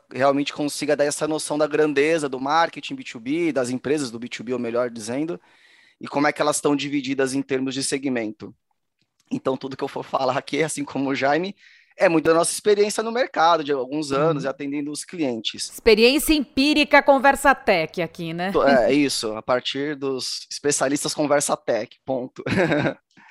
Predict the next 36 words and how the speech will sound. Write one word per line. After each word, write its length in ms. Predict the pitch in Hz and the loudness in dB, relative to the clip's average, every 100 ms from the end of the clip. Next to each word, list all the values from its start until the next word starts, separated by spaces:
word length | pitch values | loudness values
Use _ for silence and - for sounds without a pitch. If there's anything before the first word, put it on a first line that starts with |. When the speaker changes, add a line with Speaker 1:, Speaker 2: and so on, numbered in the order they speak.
| - - - _ - | -20 -20 -20 _ -8
Speaker 1:
O 120 | 156 165 | -2 4
lance 400 | 165 190 - 170 | 4 4 2 0
é 100 | 156 | -2
que, 420 | - 151 127 - _ _ _ _ _ | -4 -4 -4 -8 _ _ _ _ _
assim 380 | - 139 - 180 | 0 2 2 0
como 220 | 165 165 | 0 0
em 60 | 165 | 0
Portugal, 560 | 156 151 - 139 156 147 | 0 0 -2 2 4 4
a 40 | |
gente 240 | 143 151 | 2 -4
tem 120 | 190 214 | -2 0
essas 260 | 196 185 | 0 -4
pequenas 420 | 180 - 175 165 | -12 -6 -4 -2
empresas 640 | 156 156 202 220 214 175 - | -4 -2 2 4 2 0 -8
que 140 | - | -8
o, 180 | 160 151 | -8 -6
que 100 | - | -4
o 60 | 143 | 2
Jaime 300 | 151 151 143 | 2 2 0
comentou, 840 | 151 139 135 - 190 202 196 180 _ _ _ _ _ | -2 -2 -2 -2 2 4 4 0 _ _ _ _ _
tem 220 | - 202 202 | -2 2 2
as, 200 | 170 - | 2 2
as 180 | 156 147 | 0 0
empresas 400 | 156 165 160 156 | -4 -4 -4 -2
que 100 | 170 | -2
atuam 380 | 147 185 185 175 | -2 -4 -4 -4
no 80 | |
B 100 | 160 | -6
two 160 | 160 156 | -8 -10
C 420 | - 156 156 160 | -8 -4 -2 -2
e 20 | |
no 120 | 170 151 | -2 0
B 120 | 151 | -2
two 180 | - 127 | -2 -2
B 160 | 135 | -4
também. 480 | - 131 143 165 | -2 0 0 -2